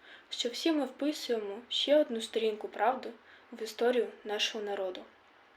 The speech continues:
Великий пророк Тарас Григорович Шевченко казав:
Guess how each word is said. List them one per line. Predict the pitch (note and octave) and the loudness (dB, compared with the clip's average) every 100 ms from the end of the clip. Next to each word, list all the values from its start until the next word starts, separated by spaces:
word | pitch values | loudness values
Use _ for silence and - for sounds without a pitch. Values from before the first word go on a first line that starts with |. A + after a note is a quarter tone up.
| - _ - - - | -20 _ -20 -20 -18
Великий | A#3+ G#3+ C4 E4 D#4+ | -4 2 2 2 2
пророк | C#4 C4 D4 F4+ - | 4 8 8 6 2
Тарас | A#3+ A3+ A3+ A#3 | 2 2 2 0
Григорович | A#3 A#3+ B3 A#3+ A3 | -2 2 2 2 -2
Шевченко | A#3+ A#3+ B3+ C#4 C4 - | -2 0 0 0 -6 -8
казав: | A3+ A3 F#3+ | -4 -2 -4